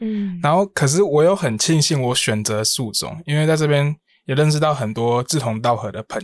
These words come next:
Speaker 2: 友。
Speaker 1: 嗯。
Speaker 2: 然后也是有遇到好老师的，
Speaker 1: 哦。
Speaker 2: 就，就还不错。
Speaker 1: 啊，所以那，那你那时候会选高中的原因是什么？就是高中跟高职，甚至是五专啊？
Speaker 2: 诶，那时候其实我觉得我应该要选高职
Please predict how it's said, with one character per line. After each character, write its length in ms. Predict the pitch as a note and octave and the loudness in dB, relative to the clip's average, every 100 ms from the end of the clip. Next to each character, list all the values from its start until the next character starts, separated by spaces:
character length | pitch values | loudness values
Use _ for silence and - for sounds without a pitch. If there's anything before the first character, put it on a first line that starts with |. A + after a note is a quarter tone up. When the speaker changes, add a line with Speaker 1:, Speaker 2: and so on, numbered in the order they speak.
| - | -10
Speaker 2:
友。 120 | - - _ - | -18 -20 _ -2
Speaker 1:
嗯。 420 | A3 G#3 G3 A3 | 0 0 -4 -6
Speaker 2:
然 120 | C#3 C#3 | 0 2
后 80 | |
也 200 | F3 E3+ | 2 2
是 120 | F3 F3+ | 2 4
有 140 | C#3+ | 2
遇 60 | D3 | 2
到 120 | D3+ | 2
好 160 | C3+ | 2
老 140 | B2 A2+ | 2 2
师 160 | - | -2
的， 140 | A2+ A#2 _ - | -6 -8 _ -4
Speaker 1:
哦。 420 | G#3+ G#3+ A3 G#3+ | 0 2 2 2
Speaker 2:
就， 80 | G3+ | 2
就 60 | D3 | 2
还 120 | C#3 | 0
不 120 | C3 | -2
错。 260 | B2+ C#3+ A#2+ - | -2 0 -2 -6
Speaker 1:
啊， 600 | F#3+ F#3+ F#3+ F#3+ F#3 F#3 | -6 -4 -4 -4 -4 -2
所 140 | F#3 | 0
以 160 | D4 C#4 | 0 0
那， 160 | - F#4+ E4 | 0 0 2
那 80 | F4+ | 0
你 60 | |
那 120 | B3 | 0
时 100 | A3 | 0
候 80 | G3+ | 0
会 120 | G3+ G#3 | 2 0
选 220 | - - | -2 -4
高 180 | F3+ F3 | 0 0
中 160 | F3 | 0
的 100 | F3 | -4
原 120 | - - | -6 -8
因 60 | G3+ | -10
是 120 | G#3+ | -12
什 140 | - A3 | -12 -14
么？ 80 | |
就 120 | G#3+ A#3 | -4 -2
是 60 | |
高 180 | G#3+ F#3+ | 2 0
中 140 | F#3+ | 2
跟 160 | F#3 F#3 | 0 -2
高 180 | F#3 E3 | -2 -4
职， 120 | - | -4
甚 180 | F#3 F#3+ | -6 -4
至 80 | F3+ | -4
是 80 | - | -6
五 140 | - | -8
专 200 | - - - | -8 -6 -6
啊？ 200 | - A#3+ A#3 _ _ | -8 -12 -14 _ _
Speaker 2:
诶， 80 | F3+ | 2
那 120 | A#3+ | 4
时 100 | A3 | 2
候 100 | G#3+ | 2
其 200 | - E3 | 0 -2
实 120 | D#3 | 0
我 160 | D#3+ D3 | 0 2
觉 100 | D#3 | 4
得 80 | D#3+ | 4
我 100 | D3 | 4
应 80 | |
该 80 | E3 | 4
要 80 | F3 | 2
选 200 | E3 A2+ | 2 0
高 220 | A2+ A#2 | 0 0
职 160 | C3+ | -2